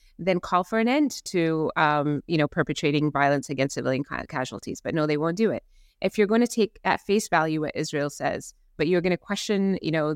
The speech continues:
the Gaza Health Ministry, for example, and sow doubt about even the number of casualties, only to then admit that they were right all along.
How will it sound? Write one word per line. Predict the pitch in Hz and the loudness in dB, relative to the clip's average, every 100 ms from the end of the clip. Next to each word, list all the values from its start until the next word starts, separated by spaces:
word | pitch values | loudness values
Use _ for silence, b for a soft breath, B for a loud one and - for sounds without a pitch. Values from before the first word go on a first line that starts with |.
| - | -2
the | 151 151 151 147 151 160 | -2 0 0 -2 -2 0
Gaza | 165 156 151 147 160 - - | 0 2 2 2 -4 -10 -8
Health | - 160 - | 0 0 2
Ministry, | 139 - 135 | -2 -2 -6
for | - 135 | -4 -4
example, | 139 143 135 143 135 - _ - | 0 0 0 0 -4 -6 _ -6
and | 151 151 147 147 - | -2 0 0 -4 -8
sow | - 170 | 0 2
doubt | 160 160 156 156 - | 2 2 4 2 0
about | 160 151 - | -2 -2 -2
even | 151 156 151 | -2 0 0
the | 151 | 2
number | 151 165 175 | 2 4 4
of | 147 | 0
casualties, | - 135 143 123 - - 85 - | 0 -2 -2 -4 -6 -6 -8 -6
only | 180 170 | -2 0
to | 160 160 | 0 2
then | 156 | 2
admit | 151 139 139 | 2 -2 -4
that | 143 - - | -4 -8 -4
they | 147 | -2
were | 139 | 0
right | 139 139 | -2 0
all | 139 143 | -2 -2
along. | 147 143 | -2 -4